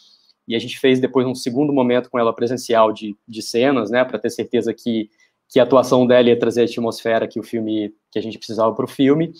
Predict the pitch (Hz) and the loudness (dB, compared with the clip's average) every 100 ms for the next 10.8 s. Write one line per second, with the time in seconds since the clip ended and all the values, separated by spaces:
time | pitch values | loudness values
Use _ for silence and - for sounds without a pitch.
0 | - - - _ _ - 147 143 139 139 | -20 -20 -20 _ _ 2 6 8 10 8
1 | 131 123 123 - - 135 127 165 170 202 | 8 4 2 -6 -6 -4 2 4 6 6
2 | 214 202 202 196 190 180 180 - 196 165 | 6 6 6 4 -2 0 0 2 2 2
3 | 160 123 131 175 - 170 180 175 170 165 | 2 -2 0 0 4 2 2 0 2 2
4 | 160 147 156 165 160 135 143 196 - _ | 2 0 0 -2 -2 -2 -2 -4 -8 _
5 | _ _ _ _ - - 160 170 165 175 | _ _ _ _ 2 4 4 4 2 -2
6 | - 185 190 190 196 160 160 180 185 180 | 0 2 2 2 0 2 0 0 -2 0
7 | 175 175 165 170 180 196 185 131 131 143 | 0 2 0 -2 -2 0 0 0 2 2
8 | 180 131 131 131 151 170 170 - 185 185 | 0 -4 -8 -2 0 0 -4 -2 -2 2
9 | 156 147 160 165 160 175 170 160 156 160 | 4 4 4 0 0 -2 -2 0 2 2
10 | 160 160 175 185 147 117 101 101 | 2 0 -2 -2 -2 -2 -6 -16